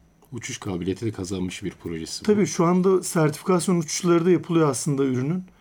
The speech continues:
Speaker 2: Ee, ürünümüz Sivil Havacılık Genel Müdürlüğü'ne tip sertifikası için de başvurulmuş durumda. Hani bizler ne yapıyoruz? Bizler mevcuttaki uzmanlarımız,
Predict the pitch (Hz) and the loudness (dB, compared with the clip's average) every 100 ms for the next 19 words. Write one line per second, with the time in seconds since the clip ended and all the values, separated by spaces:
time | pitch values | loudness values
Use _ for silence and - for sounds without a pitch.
0 | _ _ _ - 220 147 190 170 170 160 | _ _ _ -8 -2 0 2 4 4 0
1 | - 170 165 151 156 160 156 156 151 151 | 0 2 4 2 0 2 2 4 2 2
2 | 151 151 151 151 - - 160 139 120 - | 2 2 2 0 -6 -6 -4 -4 -6 -4
3 | 147 143 139 151 139 127 131 - 143 147 | -4 -4 -4 0 0 0 -2 -2 0 0
4 | 147 - 123 123 151 180 - - - - | 0 -4 -6 -4 -4 -8 -12 -20 -20 -20
5 | _ 185 160 185 180 190 185 160 147 160 | _ -2 2 2 4 4 6 4 2 0
6 | 180 165 160 170 175 170 165 151 151 175 | 0 -2 -2 2 4 4 2 0 -2 -6
7 | 156 185 143 151 151 147 139 143 185 - | -2 -2 2 2 4 4 2 0 -2 -8